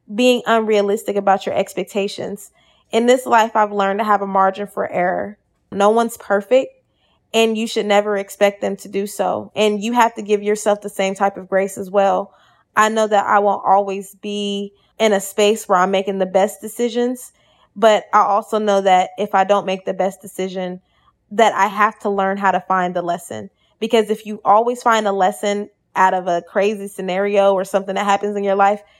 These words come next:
you never lose. And one of the things that I think is most important is just getting to know who you are. I mentioned before that I've been in a fog for the last two years because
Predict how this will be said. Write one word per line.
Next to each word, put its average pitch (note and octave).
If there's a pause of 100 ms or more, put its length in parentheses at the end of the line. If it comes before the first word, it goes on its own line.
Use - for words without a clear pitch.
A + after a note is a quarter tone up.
(100)
you A#3
never A3+
lose. G#3 (600)
And G#3+ (480)
one A#3
of B3+
the C4
things G#3+ (500)
that G3+ (600)
I G#3
think G#3
is F#3
most G3+
important F#3+
is -
just G3+
getting C#4
to A#3
know G#3
who G#3
you G3
are. F#3+ (320)
I G#3+
mentioned A#3
before G#3
that G3
I've G3
been G3
in F#3+
a F#3+
fog F#3
for G3
the F#3+
last F#3
two G3
years F#3
because F#3+